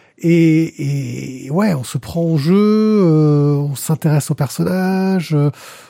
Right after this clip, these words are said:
on a des réponses, euh, à des questions que, qu'on se posait, même à certaines qu'on se posait pas. On fait, « Mais oui, mais bien sûr, pourquoi je me suis pas posé cette question plus tôt ? » Euh,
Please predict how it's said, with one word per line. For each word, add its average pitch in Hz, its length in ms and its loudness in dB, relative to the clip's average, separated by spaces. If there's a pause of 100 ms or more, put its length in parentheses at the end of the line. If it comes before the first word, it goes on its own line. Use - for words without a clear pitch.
(100)
on 156 120 -6
a 147 80 -2
des 151 120 2
réponses, 175 680 -4
euh, 135 560 -2
à 127 40 -6
des 127 120 -6
questions 160 580 -4
que, 139 360 -6
qu'on 143 280 -8
se - 120 -18
posait, 165 340 2
même 180 140 2
à 156 80 4
certaines 165 380 -6
qu'on - 240 -14
se - 80 -14
posait 147 260 -2
pas. 196 200 0
On 185 60 -4
fait, « - 220 -8
Mais 254 100 -2
oui, 311 160 4
mais 233 80 -2
bien 220 140 0
sûr, 269 160 -2
pourquoi - 180 -2
je 165 60 -4
me 185 60 -2
suis 160 40 -8
pas 185 80 0
posé 165 180 -4
cette 170 120 -10
question 175 200 -8
plus 208 120 -8
tôt ? » 240 120 -4 (600)
Euh, 165 560 4